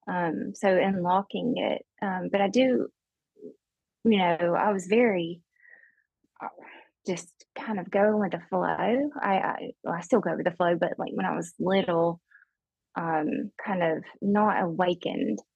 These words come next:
I was kind of just, <sighs> well, I say way up here, it's, like, always just floaty feeling. Like, it's the only way I can describe it. Uh,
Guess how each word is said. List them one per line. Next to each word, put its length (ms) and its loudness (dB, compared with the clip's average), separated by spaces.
I 80 0
was 100 -6
kind 200 0
of 80 0
just, 360 -4
<sighs> 500 -14
well, 220 2
I 140 -2
say 160 -2
way 320 2
up 200 2
here, 300 4
it's, 140 -4
like, 180 -2
always 460 2
just 260 -8
floaty 480 4
feeling. 520 -2
Like, 320 0
it's 80 -20
the 100 0
only 240 0
way 140 2
I 140 2
can 120 -8
describe 480 -2
it. 160 2
Uh, 220 0